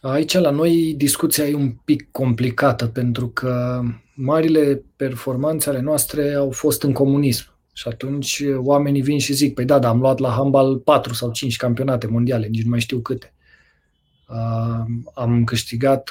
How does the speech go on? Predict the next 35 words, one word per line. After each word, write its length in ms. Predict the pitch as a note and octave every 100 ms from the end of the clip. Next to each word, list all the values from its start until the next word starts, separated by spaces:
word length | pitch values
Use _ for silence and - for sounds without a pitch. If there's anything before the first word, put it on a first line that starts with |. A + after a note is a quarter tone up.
| C#3
Cupa 280 | C#3 C3+ C#3
Campionilor 500 | - B2+ C3+ C#3 C3
Europeni 480 | B2 A#2+ A#2 C#3 B2+
cu 100 | A#2+
Steaua, 840 | - B2+ C#3+ C3+ C3 B2+ B2+ C3 C3
am, 280 | A#2+ A#2 A#2
uh, 180 | A#2 A2+ A2+ _ _ _ _ _ _ _ _
construit 600 | - C3 A2+ - C3+ E3+
generația 580 | B2 C3 C3 D3 - B2+
de 120 | A2+
aur 360 | C3+ C#3 B2 A#2
la 380 | A#2+ B2 A#2 A2+
Luceafărul, 920 | A#2 A2+ - C#3+ C3+ C3+ B2+ A#2 A#2 -
la 160 | B2+
București, 680 | A#2 A#2 A2+ A#2+ D3 A#2+ - _ _ _ _
centru 340 | - B2 A2+
de 260 | A2+ A2+ A2+
formare 420 | - A#2 B2 A#2+
pentru 260 | A2+ A#2 A#2
copii." 360 | A#2+ A#2 C#3+ - - -
Și 120 | -
atunci 400 | B2 D3+ D3 - _
foarte, 440 | - - E3+ D3+
foarte 300 | C3+ D3+ -
mulți 300 | C#3 C#3+ C#3
oameni 280 | B2 C3 D3
s-ar 180 | C3+ B2
spune 360 | - C3+ C#3
că 140 | D3+ B2
statul 260 | - B2+ A2+ A#2+
trebuie 120 | A#2+
să 120 | -
facă 220 | A#2 A2
mai 120 | C3+ D#3+
mult. 360 | D#3+ A2 -